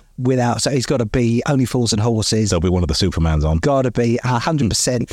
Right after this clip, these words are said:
Speaker 2: <laughs>
Speaker 1: And, uh, Home Alone as well. No, Home Alone
Speaker 2: No.
Speaker 1: probably just been in the, just in the cinema at the time,
Speaker 2: Yeah.
Speaker 1: wasn't it? Yeah.
Speaker 2: Yeah, yeah, definitely. Yeah. Um, and I remember my mum got a f-, top loading, um, V H S player, and I went round my, one of my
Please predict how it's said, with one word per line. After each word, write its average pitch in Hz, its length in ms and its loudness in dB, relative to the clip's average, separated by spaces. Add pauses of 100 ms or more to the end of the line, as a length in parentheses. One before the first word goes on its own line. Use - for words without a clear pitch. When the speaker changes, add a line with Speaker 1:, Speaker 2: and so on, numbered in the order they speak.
(100)
Speaker 2:
<laughs> - 80 -6
Speaker 1:
And, 127 360 0
uh, 143 80 0
Home 202 300 0
Alone 254 240 2
as - 100 -4
well. 185 160 0
No, 160 140 2
Home 214 180 0
Alone 196 120 2
Speaker 2:
No. 117 240 2
Speaker 1:
probably 185 220 0
just - 200 -4
been 165 180 0
in 156 140 2
the, 151 360 0 (360)
just - 160 -2
in 151 80 0
the 117 60 0
cinema 202 420 0
at 98 80 -4
the - 60 -8
time, 110 220 0
Speaker 2:
Yeah. 90 280 2
Speaker 1:
wasn't 123 260 -2
it? - 100 -6
Yeah. 123 120 0
Speaker 2:
Yeah, 101 240 0
yeah, 113 260 0
definitely. 120 540 -2
Yeah. 117 300 0 (100)
Um, 104 400 0 (280)
and 104 120 0
I 101 40 2
remember 104 440 0
my 101 180 0
mum 101 380 0 (120)
got 85 120 0
a 82 40 -2
f-, - 260 -6
top - 240 -2
loading, 85 560 2 (160)
um, 76 440 0
V 87 140 0
H 78 260 -2
S 64 180 -2
player, 67 420 -4 (400)
and 78 120 0
I 78 40 2
went 80 180 0
round 78 160 0
my, 76 160 2
one 80 120 2
of 78 60 2
my 76 120 0